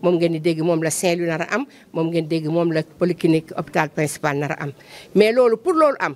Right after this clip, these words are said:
lii am na fi, mais également tey bu ngeen génnee léegi dugg ci biir di ngeen gis ne leneen am na fi. Donc niveau quatre nekkul rek niveau bu ñuy tiitaroo, mais day am ci jumtukaay, mais également am ci personnel boo xamante ne ak fu munti toll dañ koy liggéeyee. Loolu daal bëggoon naa ko wax tey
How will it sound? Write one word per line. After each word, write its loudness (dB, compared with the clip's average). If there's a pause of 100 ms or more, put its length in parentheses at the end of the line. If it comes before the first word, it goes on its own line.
(100)
lii -2
am 2
na 2
fi, -6 (100)
mais 0
également -2
tey -6
bu -6
ngeen 2
génnee 2
léegi 0
dugg -8
ci -10
biir -4
di -8
ngeen 0
gis -12
ne -2
leneen 0
am -2
na -2
fi. -16 (320)
Donc 4
niveau 0
quatre 0
nekkul -4
rek -2
niveau 0
bu -2
ñuy -2
tiitaroo, 0 (300)
mais 2
day -2
am -2
ci -10
jumtukaay, 0 (140)
mais -2
également -4
am -2
ci -6 (140)
personnel -2 (320)
boo 0
xamante -4
ne -2 (180)
ak -6
fu -6
munti 0
toll 0 (340)
dañ 0
koy 0
liggéeyee. -4
Loolu 0
daal -2
bëggoon -2
naa -2
ko -16
wax -12
tey -4